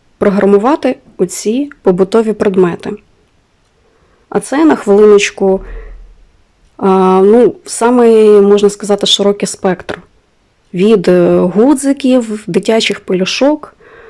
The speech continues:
до ножів, серпів і молотів і тому подібних, е, інших речей. Цвяхи і ще багато-багато всілякого різного. Нитки, голки.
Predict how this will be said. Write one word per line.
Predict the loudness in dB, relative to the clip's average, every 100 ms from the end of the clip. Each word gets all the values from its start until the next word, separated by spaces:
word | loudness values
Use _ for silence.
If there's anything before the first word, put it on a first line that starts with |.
| -20 _ _ _ _
до | -4 2 4
ножів, | 6 4 0 -2 0 -2 -4
серпів | -16 -6 -6 -4 -2 0 -2 -6 -20 _ _ _ _ _
і | 2
молотів | 4 4 4 4 2 0 0 -6 -12 _ -20 -20 -20 -20 _
і | -2 0
тому | 0 0
подібних, | 0 0 2 4 2 2
е, | -2 -2
інших | 2 2 2 -2 -2
речей. | -2 -2 -4 -4 -8 -14 -20 -20 -20 _ _ _ _ _ _ _ _ _ _ _ _ -20 _ _ _ -16
Цвяхи | -4 0 0 -2 0 0 0 -4 _ _ _ _ _ _ _ _ _ _ _ _ _ _ _ _
і | 0
ще | 2 2
багато-багато | 0 0 0 -2 -2 -2 -2 -2 -2 _
всілякого | -12 -2 -2 0 -2 0
різного. | 0 0 -2 -4 -4 -10 _ _ _ _ _ 0
Нитки, | 2 2 -2 0 2
голки. | 2 2 0 -2 -6